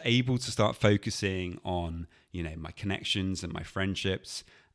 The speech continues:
uh, on my work, on, uh, learning new things,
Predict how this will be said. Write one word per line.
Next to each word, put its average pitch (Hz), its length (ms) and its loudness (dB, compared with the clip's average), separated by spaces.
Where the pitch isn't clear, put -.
uh, 87 260 0
on 90 200 -2
my 82 160 -2
work, 95 600 0
on, 92 400 0
uh, 85 320 -6
learning 98 560 0
new 85 180 -2
things, 98 640 -2